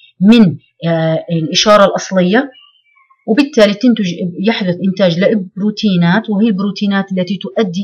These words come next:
إلى حدوث الاستجابة الداخلية داخل الخلية بتغيير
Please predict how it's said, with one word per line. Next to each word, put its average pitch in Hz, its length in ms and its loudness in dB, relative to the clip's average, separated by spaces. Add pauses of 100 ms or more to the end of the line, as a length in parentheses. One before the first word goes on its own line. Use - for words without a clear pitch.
إلى 190 140 -2
حدوث 196 500 -2 (480)
الاستجابة 202 600 0
الداخلية 202 600 0
داخل 196 460 -4 (380)
الخلية 185 640 0 (760)
بتغيير 175 640 0